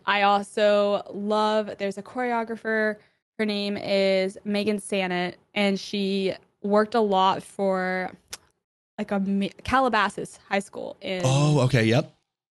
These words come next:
Speaker 1: in California. And her stuff, she had her own studio. I, I was very inspired by, like, her art of dancing, and so I pulled a lot from, like, her. And I don't know, you just get ideas, a lot of, like, So You Think You Can <laughs> Dance,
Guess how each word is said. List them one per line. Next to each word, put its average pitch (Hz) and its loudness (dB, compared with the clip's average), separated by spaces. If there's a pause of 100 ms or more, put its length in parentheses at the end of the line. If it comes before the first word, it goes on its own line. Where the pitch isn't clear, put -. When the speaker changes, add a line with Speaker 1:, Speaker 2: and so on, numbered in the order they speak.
Speaker 1:
in 185 -4 (100)
California. 185 -4 (540)
And 208 -2 (120)
her 262 -2
stuff, 185 -4
she 226 -6
had 214 -2
her 196 -2
own 220 -4
studio. 208 -4
I, 190 -4 (300)
I 190 -4
was 190 -12
very 226 0
inspired 214 -2
by, 185 -6
like, 180 -8 (560)
her 311 4
art 247 0 (720)
of 240 -4
dancing, 247 0
and 202 -12
so 196 -2
I 185 2
pulled 233 -2
a 226 0
lot 202 0
from, 190 -6
like, 175 -8
her. 226 0 (720)
And 196 -4
I - -4
don't 466 -2
know, 320 4
you 277 2
just 330 -8
get 403 2
ideas, 233 0
a 233 -4
lot 208 0
of, 208 0
like, 190 -6
So - -14
You 180 -8
Think - -20 (160)
You 240 0
Can 269 -2
<laughs> 262 0
Dance, 262 0